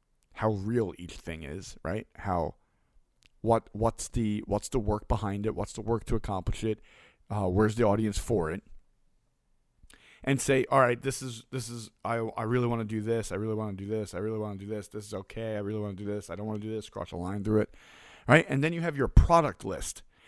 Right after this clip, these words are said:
And from that product list, you can create offers and streams of revenue and other ways to reach your people.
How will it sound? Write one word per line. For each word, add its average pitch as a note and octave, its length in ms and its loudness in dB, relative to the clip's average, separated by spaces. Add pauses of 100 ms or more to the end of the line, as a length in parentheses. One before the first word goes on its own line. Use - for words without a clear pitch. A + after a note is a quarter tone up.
(200)
And A#2+ 100 -8
from D3+ 140 6
that D#3+ 180 4
product D#3 420 12
list, C3+ 220 2
you C3+ 100 -4
can B2+ 100 -4
create - 420 0
offers A#2 640 2
and A#2+ 120 -4
streams C#3+ 440 -4
of G#2+ 160 2
revenue A#2 520 2
and A2+ 120 -6
other C3 220 2
ways C3 380 2
to B2 100 0
reach A#2+ 380 0
your A#2 120 6
people. - 540 4